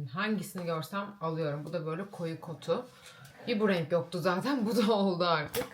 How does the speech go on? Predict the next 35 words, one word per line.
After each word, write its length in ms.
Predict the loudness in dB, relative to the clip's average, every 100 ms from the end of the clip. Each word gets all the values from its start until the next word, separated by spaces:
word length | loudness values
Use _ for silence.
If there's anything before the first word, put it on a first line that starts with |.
| -8
E, 160 | -6 -4
Stradivarius'tan 920 | -6 -4 -2 0 0 0 -2 -4 -4
şöyle 360 | -2 2 2 2
bir 60 |
şey 180 | -4 -4
aldım. 280 | -4 -4 -6
Bu 60 |
yine 200 | -6 -6
şortlu 480 | -6 -4 -4 -2 -6
mini 220 | -4 -4
bir 60 | -2
etek. 460 | -4 -6 -10 -12 -12
Bunlar 340 | -8 -4 -2 -4 -6
yani 420 | -6 -4 -6 -8 -12 -20 -20 _
çok 200 | -6 -2
ömürlük 420 | 0 2 0 -2
parçalar 540 | -2 -4 -2 -4 -2 -2
bence. 300 | -4 -4 -6
O 80 | -6
yüzden 340 | -6 -6 -6 -8 -20 _ _ _
değişik 420 | -2 -2 -4 -6
bir 80 | -8
kot 280 | -6 -8 -6
bu 40 | -4
da, 120 | -2
böyle 260 | 0 0 -2
şey, 320 | 0 -2 -2
sarımsı 800 | -8 -6 -2 0 0 0 -2 -4
bir 100 | -4
kot. 220 | -4 -6
Bu 100 | -8
tarz 280 | -4 -2 -2
kotları 380 | -6 -4 -2 -2
ben 220 | -2 -2
beyaz 500 | 0 0 -2 -8 -16